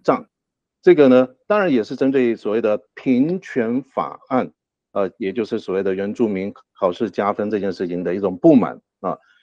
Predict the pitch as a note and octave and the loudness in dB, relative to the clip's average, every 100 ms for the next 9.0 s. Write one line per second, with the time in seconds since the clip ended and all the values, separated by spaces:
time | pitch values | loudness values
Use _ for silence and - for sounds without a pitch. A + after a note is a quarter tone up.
0 | _ - F3+ F3 E3+ A#3 A3 A#3+ C4 - | _ 4 6 6 6 4 2 2 0 -2
1 | _ _ G#3+ - F3 E3+ - C#3+ D#3 D#3 | _ _ -2 0 2 2 2 0 0 0
2 | E3 C#3 C#3+ A2 G2 G#2+ A2+ A2 F#2+ F#2 | 0 2 2 0 -4 -6 -6 -6 -6 -6
3 | D#2 D#2 D#2 E2+ - _ _ C3 C#3 - | -8 -8 -8 -8 -10 _ _ -2 0 0
4 | D3 D3 D3 D3+ C#3 C3+ D#3+ A2+ F2+ A2+ | 0 0 0 0 0 0 0 -2 -2 -6
5 | A2+ A2 G2 F2+ _ - D#3 G#2+ F#2 C#3+ | -4 -2 0 -2 _ -2 -2 0 -4 -6
6 | B2 - _ _ F2+ - _ _ C#3 C3 | -6 -8 _ _ -10 -10 _ _ 2 2
7 | G#2 _ - B2+ A#2+ A#2+ A2+ C#3+ G#2+ A#2 | 0 _ -6 -4 0 -2 0 0 0 0
8 | F#2 G#2+ F2+ F2 A#2 F#2+ D2 F#2+ F#2+ F2 | -2 -2 -6 -6 -6 -6 -8 -8 -6 -6